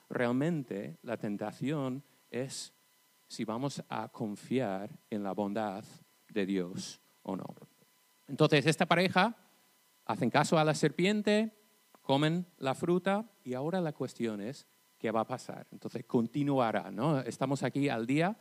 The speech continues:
¿qué va a pasar ahora? ¿Cómo va a reaccionar Dios? ¿Cómo se van a sentir el hombre y la mujer? Entonces,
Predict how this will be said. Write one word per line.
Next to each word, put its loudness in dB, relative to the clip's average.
¿qué 0
va 2
a -4
pasar -2
ahora? 0
¿Cómo 6
va 10
a 12
reaccionar 2
Dios? -2
¿Cómo 0
se 0
van -2
a -2
sentir -2
el 2
hombre 0
y -4
la -2
mujer? -6
Entonces, 0